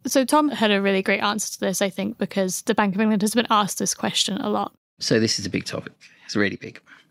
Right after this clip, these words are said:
Speaker 2: First of all, the anonymity of cash was not something that somebody chose to do. It's just a function of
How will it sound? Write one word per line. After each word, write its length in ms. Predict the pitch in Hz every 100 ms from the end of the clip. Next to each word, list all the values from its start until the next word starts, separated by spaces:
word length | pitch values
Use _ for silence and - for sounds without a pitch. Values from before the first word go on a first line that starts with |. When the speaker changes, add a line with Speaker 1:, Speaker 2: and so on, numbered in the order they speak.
| _
Speaker 2:
First 380 | - 196 - 139
of 60 |
all, 260 | 107 98 95 - _ _ - - _ _ _ _ _ _ _ -
the 540 | 135 127 131 127 120 _ _ _ _ _ _ _ _ -
anonymity 520 | 143 131 120 113 -
of 120 | 90
cash 280 | - 90 -
was 120 | 113
not 140 | 160 -
something 400 | 113 98 95 92
that 120 | 87
somebody 340 | 104 90 - -
chose 280 | - 107 -
to 100 | -
do. 300 | 90 85 147 _ _ _ _ _ _ _ -
It's 240 | - -
just 200 | - -
a 40 | -
function 420 | 95 - - 98
of 340 | 92 - -